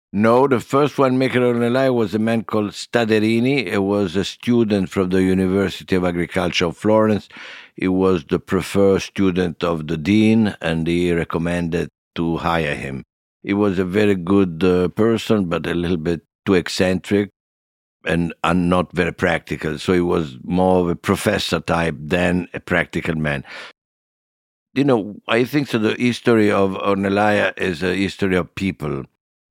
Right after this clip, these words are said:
and each one brought his own share of talent, competence, and quality. And so I would say not one was outstanding. Uh,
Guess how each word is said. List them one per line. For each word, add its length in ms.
and 180
each 320
one 420
brought 520
his 240
own 280
share 720
of 640
talent, 480
competence, 760
and 180
quality. 640
And 220
so 260
I 120
would 200
say 280
not 460
one 460
was 360
outstanding. 840
Uh, 220